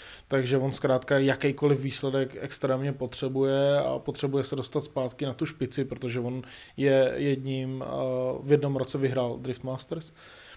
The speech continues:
Takže on se potřebuje dostat, dostat zpátky na tu špici, aby měl lepší vyjednávací pozici potom se sponzorama a tak dále. Takže on do toho dává úplně všechno. On ani nebyl vidět víceméně na tom, na tom závodě, byl pořád zavřenej, zavřenej ve svým depu, soustředil se a,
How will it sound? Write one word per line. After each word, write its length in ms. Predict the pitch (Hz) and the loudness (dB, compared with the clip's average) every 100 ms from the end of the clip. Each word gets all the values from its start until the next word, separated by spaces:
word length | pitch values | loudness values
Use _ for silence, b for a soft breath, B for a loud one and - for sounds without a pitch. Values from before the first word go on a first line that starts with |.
| B | B
Takže 180 | 147 139 | 0 2
on 100 | 147 | 4
se 80 | 143 | 2
potřebuje 420 | 143 - 147 147 | 0 0 4 6
dostat, 380 | 147 143 151 151 | 6 4 2 2
dostat 280 | 151 147 151 | 2 -2 -2
zpátky 420 | 147 147 139 - | 0 2 2 0
na 80 | 151 | -4
tu 120 | 139 | -4
špici, 360 | 147 - 135 147 | -6 -4 -2 0
aby 160 | 135 139 | 0 0
měl 140 | 135 | 2
lepší 260 | 135 131 139 | 0 0 0
vyjednávací 600 | 135 135 135 131 127 135 | 2 2 2 0 -2 -6
pozici 400 | 127 120 120 135 | -4 -4 -4 -4
potom 480 | 135 135 139 139 139 | -4 -4 -4 -4 -4
se 160 | 131 127 | -4 -6
sponzorama 720 | - 131 123 131 123 131 135 139 | -6 -8 -4 -2 -2 -2 -4 -4
a 40 | |
tak 220 | 131 135 131 | -4 -2 2
dále. 340 | 127 127 131 B B B B | 2 2 0 B B B B
Takže 300 | - 180 131 | 0 0 4
on 380 | 139 135 139 135 | 4 4 0 0
do 80 | 131 | 0
toho 240 | 135 131 | 0 0
dává 320 | 135 131 135 139 | 2 4 4 4
úplně 320 | 135 139 147 | 2 0 0
všechno. 460 | - 127 147 147 - B B B | 0 -4 -2 -6 -6 B B B
On 120 | 143 | 6
ani 120 | 160 | 8
nebyl 240 | 160 156 160 | 10 10 8
vidět 320 | 165 175 147 | 8 6 6
víceméně 520 | 147 143 147 139 143 | -2 0 0 2 2
na 80 | 139 | 0
tom, 220 | 151 156 | 0 0
na 80 | 135 | 0
tom 200 | 160 160 | 0 2
závodě, 380 | 135 131 151 147 | 2 4 4 4
byl 140 | 143 | 2
pořád 300 | 143 135 139 | 2 2 2
zavřenej, 540 | 135 131 143 143 147 143 | 2 2 2 2 2 0
zavřenej 440 | 131 127 139 143 | -2 0 0 2
ve 100 | 139 | 2
svým 220 | - 147 | 0 0
depu, 460 | 139 120 151 151 147 | 0 0 2 2 0
soustředil 600 | 147 139 - 147 143 143 | -4 -8 -4 -2 2 0
se 380 | 143 147 143 147 | 0 -2 0 0
a, 160 | 139 | -2